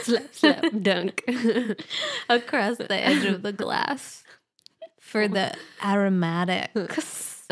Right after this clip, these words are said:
Speaker 2: you know, mixology.
Speaker 1: Mm-hmm.
Speaker 2: Um, I noted, uh, twenty-seven across. The clue is big dues,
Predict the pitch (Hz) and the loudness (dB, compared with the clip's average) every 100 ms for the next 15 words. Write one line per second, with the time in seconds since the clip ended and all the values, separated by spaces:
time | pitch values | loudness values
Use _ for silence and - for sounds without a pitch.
0 | 285 - 214 220 208 185 - 247 190 _ | 0 2 2 4 2 0 -2 -6 -8 _
1 | _ 240 233 - - - - - - - | _ -6 -6 -6 -10 -6 -6 -6 -6 -6
2 | 294 - _ - 196 202 196 185 190 214 | -6 -8 _ -4 -2 -2 -2 -2 -2 -6
3 | _ 226 226 202 175 - _ _ _ _ | _ 0 2 0 -4 -10 _ _ _ _
4 | 202 226 240 254 262 254 240 214 - _ | 0 2 2 2 2 2 2 0 -6 _
5 | 202 196 180 175 - - - 214 240 240 | 0 2 0 -2 -8 -16 -4 -2 0 -2
6 | - 185 196 220 226 262 240 269 320 - | -2 -2 -2 -6 -6 -2 -2 -2 -8 -18
7 | - _ _ _ _ _ _ _ _ _ | -20 _ _ _ _ _ _ _ _ _
8 | 226 - - 240 233 - 185 180 180 - | -10 -10 -4 -2 -2 -2 -2 0 -4 -8
9 | _ _ _ _ _ _ _ 185 254 202 | _ _ _ _ _ _ _ 0 0 0
10 | - 196 196 208 285 - - | 0 2 2 2 0 -4 -12